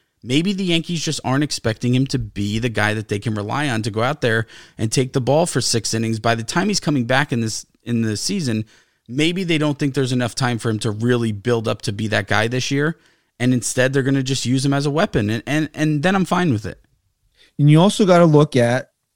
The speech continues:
Speaker 2: uh, situations of other guys in the bullpen is that,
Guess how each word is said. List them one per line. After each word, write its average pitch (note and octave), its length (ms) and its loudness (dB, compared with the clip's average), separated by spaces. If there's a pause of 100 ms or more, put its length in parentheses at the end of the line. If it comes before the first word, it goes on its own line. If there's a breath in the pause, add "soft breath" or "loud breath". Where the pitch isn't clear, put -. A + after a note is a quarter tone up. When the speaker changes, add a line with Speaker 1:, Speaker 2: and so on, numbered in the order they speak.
Speaker 2:
uh, G#2 340 -2
situations B2+ 880 2
of A2+ 140 0
other A#2 200 2
guys A#2 320 0
in A#2 80 -2
the G#2+ 80 -2
bullpen A#2 560 0
is G#2 140 -2
that, G#2+ 240 0